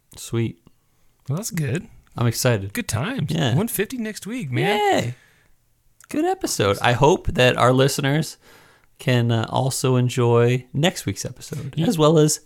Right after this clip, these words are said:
Speaker 1: have enjoyed this episode.
Speaker 2: <laughs> Cole, I really hope that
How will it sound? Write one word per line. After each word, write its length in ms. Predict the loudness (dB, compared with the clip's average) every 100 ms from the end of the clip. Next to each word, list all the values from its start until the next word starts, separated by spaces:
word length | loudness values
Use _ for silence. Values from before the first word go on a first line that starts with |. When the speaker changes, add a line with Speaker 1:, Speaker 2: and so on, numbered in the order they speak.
| _
Speaker 1:
have 520 | -6 2 4 4 2
enjoyed 760 | 2 4 4 4 6 6 4 0 _ _ _ _
this 280 | 2 4 4
episode. 560 | 2 0 -2 -2 -4 -10 -14 -20 -20 -8
Speaker 2:
<laughs> 80 | -6 -6 -12 -20 -20 -8
Cole, 220 | -2 -2 0
I 80 | 0
really 260 | 0 -2
hope 300 | -2 -2 -4 -12 -2
that 280 | 0 0